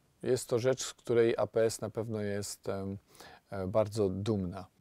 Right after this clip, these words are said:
Podstawowe funkcje, y, na tyłach są takie same, natomiast zmieniono, e, przełączniki na lepszej jakości. Mamy nadal, e,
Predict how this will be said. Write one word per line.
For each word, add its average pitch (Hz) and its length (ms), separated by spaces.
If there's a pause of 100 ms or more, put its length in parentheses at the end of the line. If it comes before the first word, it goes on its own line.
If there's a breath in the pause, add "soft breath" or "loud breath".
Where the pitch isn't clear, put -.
Podstawowe 175 580
funkcje, 117 880
y, 101 260 (480)
na 120 200
tyłach 135 480
są 131 180
takie - 260
same, 123 280
natomiast 113 460
zmieniono, 127 840 (280)
e, 104 40
przełączniki 120 720
na 107 500
lepszej 117 400
jakości. 113 680 (400 loud breath)
Mamy 135 260
nadal, 123 440
e, 123 60